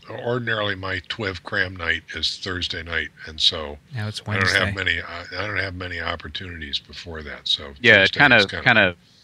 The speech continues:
Speaker 3: rearranges the whole week for me. And then Friday, there's
Speaker 2: Seems
Speaker 3: this big gap.
Speaker 2: It's empty. You go, "Oh, wow, I don't have to do <laughs> anything today." It's kinda cool. It's good to switch things around.
Speaker 3: A little
Speaker 2: But it,
Speaker 3: bit.
Speaker 2: it's good to have a schedule, though.
Speaker 3: Yes, we'll get back to it.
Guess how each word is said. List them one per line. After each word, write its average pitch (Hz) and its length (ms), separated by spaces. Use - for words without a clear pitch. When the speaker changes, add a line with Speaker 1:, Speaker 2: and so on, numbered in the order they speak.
Speaker 3:
rearranges 95 640
the - 120
whole 76 240
week 80 280
for - 160
me. 78 180
And 90 140
then 104 100
Friday, 101 720
there's - 140
Speaker 2:
Seems 110 200
Speaker 3:
this 104 240
big 113 200
gap. 104 420
Speaker 2:
It's 131 280
empty. 131 320
You 120 120
go, - 160
"Oh, 131 280
wow, 127 360
I 127 80
don't 131 180
have 135 260
to - 80
do 139 180
<laughs> - 40
anything - 500
today." - 920
It's - 100
kinda 120 240
cool. 110 320
It's - 80
good 208 200
to 131 100
switch - 420
things 110 240
around. 101 360
Speaker 3:
A - 20
little 175 140
Speaker 2:
But - 80
it, - 60
Speaker 3:
bit. - 80
Speaker 2:
it's - 100
good 262 180
to 220 80
have 185 140
a 135 40
schedule, 151 440
though. 104 260
Speaker 3:
Yes, - 420
we'll 165 140
get 185 160
back 82 200
to - 100
it. - 120